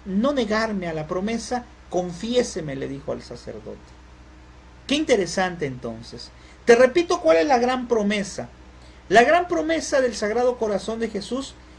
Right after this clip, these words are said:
es que comulgues los, los nueve primeros viernes de mes seguidos. Ahora, ¿qué tienes que tener para poder, eh, cons-, pues, recibir esta gracia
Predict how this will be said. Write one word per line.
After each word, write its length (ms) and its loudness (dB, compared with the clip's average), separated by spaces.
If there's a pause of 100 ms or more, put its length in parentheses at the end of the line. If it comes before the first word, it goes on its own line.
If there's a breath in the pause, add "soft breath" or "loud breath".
(160 loud breath)
es 240 4
que 240 0 (100)
comulgues 760 2
los, 360 0 (500)
los 300 2
nueve 300 4
primeros 560 -2
viernes 460 2
de 100 0
mes 220 2
seguidos. 880 0 (840 loud breath)
Ahora, 360 8
¿qué 140 2
tienes 380 -4
que 120 -4
tener 440 0
para 240 0
poder, 460 4
eh, 340 -4 (100)
cons-, 260 -2 (300)
pues, 140 0
recibir 520 -2
esta 300 0
gracia 540 -2